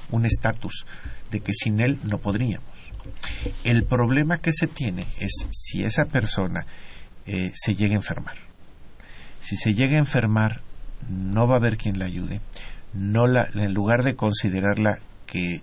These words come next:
ayudó y que puede seguir ayudando en muchas cosas, entonces se convierten en un estorbo. Y entonces es malos tratos, malas palabras, "Ya no me sirves para llevar a los niños, ya no me hiciste la comida, ya no pudiste hacer lo otro, ahora me tengo que quedar a cuidarte".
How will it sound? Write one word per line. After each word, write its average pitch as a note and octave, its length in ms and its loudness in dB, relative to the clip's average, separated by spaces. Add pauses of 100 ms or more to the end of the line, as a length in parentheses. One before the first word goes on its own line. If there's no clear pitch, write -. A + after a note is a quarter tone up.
(120)
ayudó G2+ 560 0
y - 100 -6
que - 140 -4
puede B2 340 2
seguir G2 340 0
ayudando F2+ 380 -2
en F2 60 -6
muchas F#2+ 360 -2
cosas, G2 360 -4 (380)
entonces - 260 0
se B2 80 0
convierten G#2 580 2
en F2+ 80 -6
un F2 160 -4
estorbo. - 480 -10 (640)
Y F2+ 60 -2
entonces A2 420 2
es A2 280 2 (400)
malos F#2 440 0
tratos, A#2 580 2
malas F#2 300 -6
palabras, G#2+ 680 2 (140)
"Ya F#2 180 -2
no F#2 160 -4
me F2+ 200 -4
sirves - 340 -4
para F2 160 -4
llevar F2+ 200 -2
a - 20 -4
los F#2 200 -4
niños, A2 440 2
ya F2+ 180 -4
no F2+ 140 -4
me F2+ 140 -6
hiciste - 380 -8
la F2+ 100 -8
comida, G#2+ 640 2 (320)
ya G2 220 2
no G2 120 0
pudiste F#2 460 -4
hacer F2+ 240 -4
lo G#2 80 4
otro, G#2 160 2
ahora G#2 140 6
me G2+ 80 0
tengo F#2+ 240 -2
que - 100 -10
quedar F2+ 320 -4
a F2+ 60 -4
cuidarte". G#2+ 640 2